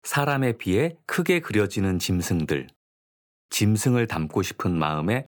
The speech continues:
꼬리 장식을 다는 사람들의 모습, 그리고 그러한 짐승들을 길들이고 좋아하는 모습 등에서 고대 사람들에게 짐승은 어떤 대상이었을지 문득 궁금해집니다.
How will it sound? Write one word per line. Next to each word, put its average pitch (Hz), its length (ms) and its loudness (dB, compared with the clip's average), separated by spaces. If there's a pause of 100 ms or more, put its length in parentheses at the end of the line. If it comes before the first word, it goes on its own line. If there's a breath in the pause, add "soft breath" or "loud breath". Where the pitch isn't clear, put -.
(240)
꼬리 147 280 2
장식을 98 580 0
다는 85 320 -2
사람들의 107 480 0
모습, - 440 -6 (840)
그리고 123 520 0
그러한 135 440 2
짐승들을 110 760 2
길들이고 98 840 -2 (280)
좋아하는 101 500 0
모습 78 320 -4
등에서 113 500 -2 (420)
고대 120 280 2
사람들에게 120 800 0
짐승은 110 600 0 (500)
어떤 110 420 -2
대상이었을지 - 1040 -2 (460)
문득 92 440 -2 (240)
궁금해집니다. 101 1040 0